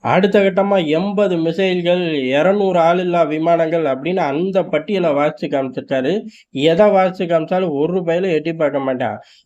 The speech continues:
பிரிட்டன் கொஞ்ச நெஞ்ச உதவி செய்கிறேன்னு வாய் பேசுறான், உதவியே செய்ய மாட்டான்னு ஊருக்கே தெரியும். அன்னை அமெரிக்காவுக்கு தெரியாதா? ஆனா நீ வாயே பேசக்கூடாதுன்னு தான் பிரிட்டனை தூக்கி போட்டு அமெரிக்கா மிதிக்குது,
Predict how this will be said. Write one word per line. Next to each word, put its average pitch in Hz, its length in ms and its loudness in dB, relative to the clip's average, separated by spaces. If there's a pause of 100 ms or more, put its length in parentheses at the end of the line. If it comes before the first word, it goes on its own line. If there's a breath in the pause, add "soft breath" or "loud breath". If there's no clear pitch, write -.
(120)
பிரிட்டன் 180 420 2
கொஞ்ச 180 320 0
நெஞ்ச 196 280 0
உதவி 196 440 0
செய்கிறேன்னு 190 500 0
வாய் 160 220 2
பேசுறான், 160 420 -2
உதவியே 156 420 -2
செய்ய 175 340 -2
மாட்டான்னு 165 580 0
ஊருக்கே 180 560 -2
தெரியும். 143 320 -2
அன்னை 160 240 0
அமெரிக்காவுக்கு 160 580 0
தெரியாதா? 151 440 0
ஆனா 151 200 0
நீ 143 160 -2
வாயே 156 440 0
பேசக்கூடாதுன்னு 175 800 0
தான் 175 180 -4
பிரிட்டனை 156 360 -4
தூக்கி 151 280 -6
போட்டு 151 220 -4
அமெரிக்கா 143 420 0
மிதிக்குது, 156 600 -2